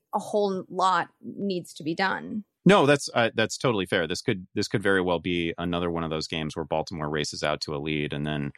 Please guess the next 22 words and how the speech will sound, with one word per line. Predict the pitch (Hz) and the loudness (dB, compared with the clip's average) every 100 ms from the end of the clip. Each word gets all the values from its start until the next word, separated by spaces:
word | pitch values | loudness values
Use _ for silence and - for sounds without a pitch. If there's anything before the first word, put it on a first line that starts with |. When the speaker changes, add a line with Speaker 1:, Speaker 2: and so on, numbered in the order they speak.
| - - - | -16 -20 -4
Speaker 2:
everybody | 87 85 80 78 | 0 2 0 -2
complains | 87 80 87 82 80 | -4 -6 -4 -2 -4
to | 80 | -4
me | 76 | -4
about, | 73 76 76 - | -4 -2 -4 -2
"Why | 82 78 | -2 -2
isn't | 78 80 - | -4 -10 -8
Lamar | 85 80 78 | -4 -2 0
Jackson | 78 78 80 | -2 -2 -4
doing | 78 92 82 | 0 0 0
more?" | 73 78 82 | -2 -2 -2
<laughs> | 147 | -2
But | - - | -2 0
it's | 185 - - - | -2 -4 -2 2
like, | 139 - | 2 2
it's | 107 - | -2 2
often | 107 117 107 | 2 4 0
because | 95 95 101 90 - | 0 0 0 0 -4
Lamar | 95 95 | -2 -2
Jackson | 90 90 87 87 | 0 -2 0 -4
has | 87 85 | -4 -4
a | 80 | -4